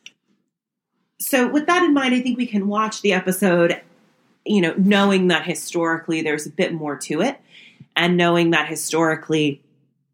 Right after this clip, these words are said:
maybe it wasn't as, um, anti-woman as I first believed it was, you know, watching it, I had a very visceral reaction to that part. But then once I started doing research, I was like, "Oh, they just don't know what they're <laughs> talking about."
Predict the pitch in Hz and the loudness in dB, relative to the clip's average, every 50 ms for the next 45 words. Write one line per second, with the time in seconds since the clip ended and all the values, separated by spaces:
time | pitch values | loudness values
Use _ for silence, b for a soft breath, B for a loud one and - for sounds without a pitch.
0 | _ _ _ _ - 151 156 151 147 143 143 139 139 - - - 139 139 135 135 | _ _ _ _ -12 -6 -2 0 2 2 4 2 0 0 -2 -2 -2 -2 -2 -2
1 | 131 127 - - 139 143 143 143 139 127 127 123 - - - - _ _ _ _ | -6 -6 -4 -2 -2 0 0 0 0 0 -2 -4 -6 -12 -18 -20 _ _ _ _
2 | _ _ _ _ _ _ _ _ _ _ _ _ _ _ _ _ _ _ _ _ | _ _ _ _ _ _ _ _ _ _ _ _ _ _ _ _ _ _ _ _
3 | _ _ _ _ _ _ _ _ _ _ _ _ _ _ - 139 131 131 135 127 | _ _ _ _ _ _ _ _ _ _ _ _ _ _ -4 -2 -2 0 0 -2
4 | 127 127 135 - - 202 214 202 214 190 180 170 175 170 160 143 139 - 151 156 | -4 -6 -6 -2 -2 -2 0 2 2 2 2 2 2 0 0 0 0 0 -2 -2
5 | - - - 147 143 143 156 156 151 147 151 156 - - _ _ _ _ _ _ | -4 -4 -2 0 2 2 2 2 2 0 -2 -2 -4 -10 _ _ _ _ _ _
6 | _ _ _ _ _ _ _ _ _ _ _ _ _ _ _ - 240 233 208 - | _ _ _ _ _ _ _ _ _ _ _ _ _ _ _ 0 0 0 0 0
7 | - - - - - 160 147 143 143 - - - 127 - - - - - 156 - | -4 -10 -10 -6 -6 -4 -2 -2 -4 -4 -4 -8 -10 -10 -12 -10 -4 -2 -2 -2
8 | - 143 143 131 - - - 160 147 143 143 143 175 170 170 - - 147 135 135 | 0 0 -2 -2 -2 -2 -4 -2 -2 -2 0 2 2 2 2 0 -2 -2 0 2
9 | 139 139 135 131 139 131 139 156 156 165 175 160 127 123 - - 135 127 117 113 | 2 0 0 -2 -4 -4 -2 -2 0 2 2 0 0 -2 -6 -6 -6 -6 -4 -4
10 | 117 123 120 120 120 - - 131 131 120 123 - - - - 131 131 - - 127 | -4 -4 -4 -4 -4 -6 -8 -8 -4 -4 -4 -4 -4 -4 -4 -4 -4 -4 -6 -4
11 | 131 135 135 139 131 127 123 127 131 131 139 123 123 135 135 139 135 147 151 143 | -4 -4 -4 -4 -6 -6 -8 -6 -4 -4 -4 -4 -4 -4 -6 -4 -6 -6 -6 -4
12 | 147 139 135 135 131 123 139 135 135 139 135 - 139 139 101 - - - 117 95 | -6 -6 -6 -6 -6 -4 -4 -2 -2 -2 -2 -2 -2 -4 -4 -6 -8 -10 -10 -10
13 | - - 127 117 - - 220 196 190 - 294 302 302 302 - 233 214 208 202 190 | -10 -12 -14 -12 -10 -8 -6 -4 -2 0 0 0 0 -2 -2 -2 -2 0 -2 -4
14 | 190 170 151 147 143 - | -2 0 0 0 0 -2